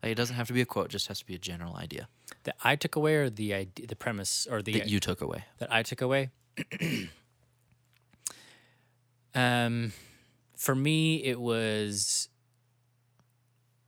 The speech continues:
Speaker 2: it was the moral obligation that I have to make sure that the laws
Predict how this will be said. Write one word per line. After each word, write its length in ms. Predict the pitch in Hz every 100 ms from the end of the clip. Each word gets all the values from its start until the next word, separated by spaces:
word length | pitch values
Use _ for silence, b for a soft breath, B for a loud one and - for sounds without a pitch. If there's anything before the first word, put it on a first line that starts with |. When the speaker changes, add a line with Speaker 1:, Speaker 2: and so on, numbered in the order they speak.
| _ B B B B B B B _ _ _
Speaker 2:
it 60 | 143
was 140 | 135
the 80 | 120
moral 600 | 113 113 120 131 131 127
obligation 680 | 117 113 113 107 107 104 110
that 120 | 101
I 140 | 104 101
have 420 | 104 101 98 95
to 800 | - 107 98 98 95 95 95 98 - _ _ _ _ _ _ _ _ -
make 300 | 117 107 92
sure 260 | - 101
that 120 | 92 90
the 100 | 92
laws 920 | 92 95 110 131 147 143 135 -